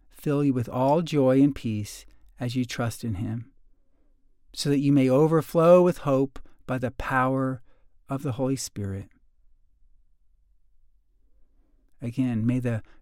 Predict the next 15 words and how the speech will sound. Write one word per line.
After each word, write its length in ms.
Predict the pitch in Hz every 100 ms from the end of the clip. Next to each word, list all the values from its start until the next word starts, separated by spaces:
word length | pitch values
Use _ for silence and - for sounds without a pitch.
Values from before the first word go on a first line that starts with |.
| -
God 360 | 143 143 156
of 100 | 165
hope 460 | - - 107 104 - - - -
fill 340 | - 143 143
you 100 | 135
with 160 | 113 -
all 480 | 131 147 151 156 160
joy 460 | 139 127 110 113
and 120 | 123 123
peace 480 | - 87 92 - - - - -
as 160 | 135 123
you 60 | 127
trust 480 | - - 160 156 160
in 120 | 143
him 400 | 147 147 151